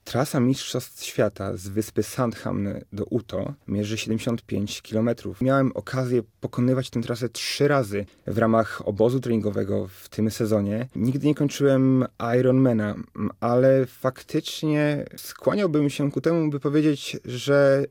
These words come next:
ten swimrun może być bardziej wymagający. Z tego względu, że tam mierzymy się z różnym terenem, z naturą, która jest, bywa nieobliczalna. Oczywiście możemy powiedzieć, że podczas triatlonu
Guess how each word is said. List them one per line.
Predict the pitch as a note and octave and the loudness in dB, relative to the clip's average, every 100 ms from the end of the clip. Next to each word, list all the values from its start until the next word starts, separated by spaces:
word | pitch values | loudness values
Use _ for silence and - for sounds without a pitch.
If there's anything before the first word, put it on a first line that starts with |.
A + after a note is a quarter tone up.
| - | -2
ten | D3 C#3 | 0 0
swimrun | C3+ - C#3+ D#3 D3 C#3 B2+ | 0 -2 2 4 2 0 0
może | A#2+ C3 B2+ | 2 2 0
być | A#2+ | -2
bardziej | G#2 C3 A2+ G2+ | 2 4 4 0
wymagający. | G2 F#2+ F#2+ G2+ F2+ F#2 F2 F#2+ - - | -2 -2 -2 -4 -6 -10 -12 -14 -16 -20
Z | - | -4
tego | C#3+ C#3 C#3+ C#3 A2+ | 0 4 4 4 0
względu, | A2+ A#2+ B2+ C3+ B2+ B2 | -4 2 4 2 0 -2
że | B2 A#2+ B2 B2 A#2+ A#2+ G#2+ - | -2 2 4 4 2 -2 -8 -4
tam | C3 B2+ | 2 4
mierzymy | B2+ A2+ B2+ B2 | 4 4 2 2
się | - A#2+ | 0 -2
z | G#2+ A2+ | 0 2
różnym | A#2+ C3 A#2+ A#2 G#2+ | 4 4 2 0 0
terenem, | A2+ G#2+ G#2+ A#2+ C3+ E3+ - - - | -2 -2 -2 -2 -4 -8 -12 -18 -10
z | G2+ G2+ - A2+ A2+ A2+ A2 - - | -8 -6 2 4 6 6 2 -2 -2
naturą, | B2 A#2+ - E3 A#2 | 0 2 6 6 6
która | A2 - A#2+ B2+ | 2 0 2 0
jest, | B2+ C3+ | 0 2
bywa | A#2+ C#3 C#3+ | 2 4 4
nieobliczalna. | D3 D3 D3 - G3 D#3 G#2+ - - _ | 4 2 0 -2 0 0 -2 -4 -10 _
Oczywiście | - - C#3 - C#3 | -12 -6 -6 0 0
możemy | A#2 B2+ | 2 0
powiedzieć, | A#2 B2 B2+ B2+ - | -2 -4 -2 -4 -6
że | B2+ G#2 B2 A#2+ A#2 | -8 -4 0 2 0
podczas | - A2+ - C3 - | -6 -8 -4 -6 -6
triatlonu | - B2+ - C3+ D#3+ | -4 -2 2 2 4